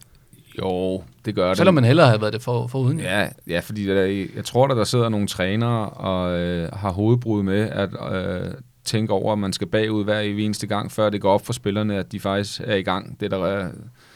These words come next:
Speaker 1: øh, vanvittigt irriterende at sidde og kigge på. Øhm, men, øh, selve kampen var jo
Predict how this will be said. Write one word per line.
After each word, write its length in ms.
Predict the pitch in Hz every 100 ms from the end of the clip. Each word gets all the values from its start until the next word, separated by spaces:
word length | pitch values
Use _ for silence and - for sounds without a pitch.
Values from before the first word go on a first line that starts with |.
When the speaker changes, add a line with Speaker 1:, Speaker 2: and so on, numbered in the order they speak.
| - _ -
Speaker 1:
øh, 280 | 101 92 92
vanvittigt 380 | 98 120 104 98
irriterende 500 | 98 107 101 101 107 -
at 60 | 101
sidde 180 | 107
og 60 | 107
kigge 220 | - 107
på. 240 | - 110 117 _ _ _ _ _
Øhm, 500 | 101 95 95 98 90 -
men, 200 | 113 101
øh, 360 | 101 95 92 95 95 - _
selve 340 | - - 120 120
kampen 440 | 117 120 123 123
var 200 | 107 107
jo 300 | 107 101 104